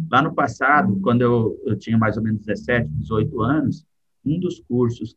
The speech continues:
mais procurados eram os cursos de ta-, datilografia. Hoje não existe mais, <laughs> mas é fundamental continuar digitando bem, senão você não consegue também trabalhar com os computadores nesse processo.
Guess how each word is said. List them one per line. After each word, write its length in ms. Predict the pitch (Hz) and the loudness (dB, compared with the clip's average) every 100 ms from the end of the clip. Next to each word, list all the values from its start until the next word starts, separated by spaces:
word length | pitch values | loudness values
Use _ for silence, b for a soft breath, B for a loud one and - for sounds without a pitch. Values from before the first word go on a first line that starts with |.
| - | 0
mais 260 | 131 - | 0 0
procurados 640 | - 156 - 123 113 123 143 | -2 -4 0 2 2 2 0
eram 300 | 139 160 - | -2 -2 -4
os 160 | - | -12
cursos 320 | - 131 131 135 | -8 -6 -6 -10
de 140 | 127 | -10
ta-, 260 | - 151 151 _ | 0 0 0 _
datilografia. 960 | 120 139 151 156 147 156 151 120 104 - _ _ - | 2 2 2 -4 -2 -4 -4 -2 -2 -4 _ _ -2
Hoje 280 | 175 208 190 | 2 4 4
não 140 | 214 | 4
existe 440 | 214 190 185 - | 2 2 -2 2
mais, 480 | 196 151 143 101 - - _ _ - | 4 4 4 0 -4 -16 _ _ -2
<laughs> 400 | 120 143 131 120 | 4 4 2 2
mas 280 | 127 131 131 | 4 4 4
é 100 | 151 | 0
fundamental 880 | - 190 175 170 156 139 120 131 135 | 6 6 8 4 0 0 0 2 0
continuar 440 | - 95 127 113 | -6 -2 2 2
digitando 540 | 117 143 139 113 110 | 2 -2 -2 0 0
bem, 440 | 127 110 110 139 - _ | 2 2 2 0 -4 _
senão 320 | - 123 120 | -6 0 0
você 220 | 123 127 | 0 -4
não 160 | 135 135 | -4 -2
consegue 460 | 127 110 98 110 | -2 -2 -2 -2
também 320 | 117 101 95 107 | -2 -2 -2 -2
trabalhar 400 | 98 110 101 113 | -2 0 0 -2
com 80 | |
os 100 | 117 | -8
computadores 720 | - 107 - 110 98 95 92 - _ - | -6 -10 -6 -4 -2 -2 -4 -12 _ -2
nesse 320 | 107 107 - | 0 0 -4
processo. 520 | 123 120 - _ _ | -8 -8 -10 _ _